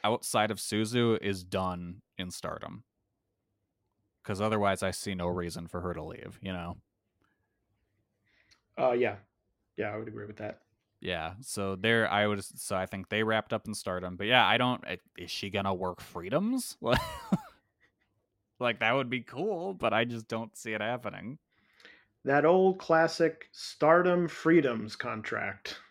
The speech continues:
Speaker 1: Yeah, why not? Let's just, let's go. <laughs>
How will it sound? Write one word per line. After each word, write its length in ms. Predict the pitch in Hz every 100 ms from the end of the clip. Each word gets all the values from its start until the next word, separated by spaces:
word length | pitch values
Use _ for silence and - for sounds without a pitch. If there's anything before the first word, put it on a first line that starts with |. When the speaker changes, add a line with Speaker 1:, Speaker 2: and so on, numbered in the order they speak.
| _
Speaker 1:
Yeah, 320 | 151 151 101 104
why 240 | 110 135
not? 340 | 139 147 98
Let's 140 | 101 117
just, 160 | 123
let's 220 | 117 143 123
go. 360 | 123 113 95 - - - -
<laughs> 80 | 190